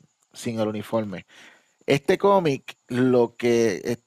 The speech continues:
nos está diciendo, lo que nos está diciendo J. Marshall Straczynski es,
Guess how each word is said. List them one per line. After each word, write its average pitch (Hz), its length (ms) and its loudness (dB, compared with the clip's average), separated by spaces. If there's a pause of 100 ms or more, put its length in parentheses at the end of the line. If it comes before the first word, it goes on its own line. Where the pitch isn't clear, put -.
nos 117 220 -6
está 123 260 0
diciendo, 165 1080 0
lo 120 180 -2
que 113 120 -4
nos 117 100 -8
está 120 260 -4
diciendo 151 1120 0
J. 127 140 0
Marshall 147 320 -6
Straczynski 143 760 -6
es, 113 280 -2